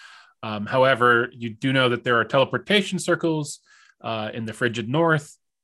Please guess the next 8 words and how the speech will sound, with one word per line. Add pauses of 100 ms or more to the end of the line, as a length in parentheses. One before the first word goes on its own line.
(140)
Hokkaido, (640)
uh,
Dusk
Manor,
of
course,
Mardu, (600)
uh,